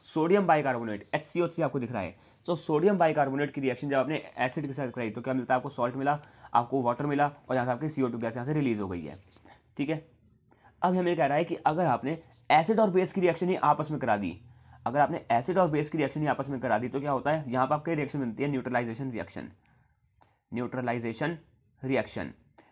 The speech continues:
न्यूट्रलाइज यानी कि न्यूट्रल, न्यूट्रल बन जाएगा। क्या बन जाएगा? न्यूट्रल बन जाएगा, यानी कि क्या हो जाएगा?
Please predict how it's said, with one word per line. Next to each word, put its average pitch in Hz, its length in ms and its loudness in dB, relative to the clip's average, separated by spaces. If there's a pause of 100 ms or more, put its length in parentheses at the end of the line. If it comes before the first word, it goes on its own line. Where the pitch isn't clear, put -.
न्यूट्रलाइज 170 600 2
यानी 165 140 0
कि 202 80 0
न्यूट्रल, 180 440 2
न्यूट्रल 180 420 -2
बन 156 160 0
जाएगा। 107 220 -2
क्या 131 140 -4
बन 143 120 -2
जाएगा? 170 160 2
न्यूट्रल 165 400 2
बन 127 160 0
जाएगा, 95 380 -2
यानी 113 240 0
कि - 100 -12
क्या 139 120 -2
हो 127 80 0
जाएगा? 131 260 0